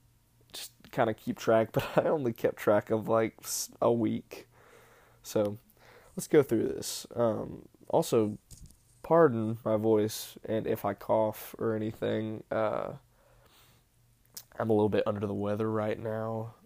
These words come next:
Um, so, okay. So, actually, I <laughs> didn't even do day one, but,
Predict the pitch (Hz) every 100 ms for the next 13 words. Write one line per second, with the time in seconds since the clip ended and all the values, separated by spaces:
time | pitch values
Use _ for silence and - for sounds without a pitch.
0 | - - 50 50 50 50 - _ - -
1 | - 95 110 110 127 _ - - _ 147
2 | 160 - 120 104 - _ - - - -
3 | - 90 101 - - _ - 170 - 131
4 | 135 - 302 233 - 143 127 131 131 139
5 | 135 123 120 120 -